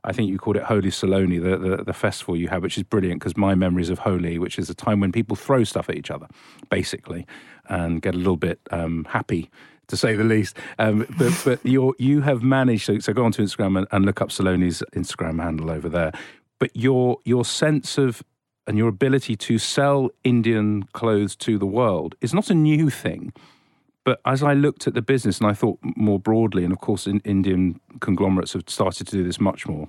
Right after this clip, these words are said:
over the last twenty years. But for individual brands, it's been tricky.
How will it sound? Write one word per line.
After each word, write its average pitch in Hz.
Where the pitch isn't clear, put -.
over 87
the 87
last 85
twenty 87
years. 82
But -
for 135
individual 160
brands, 135
it's -
been 143
tricky. -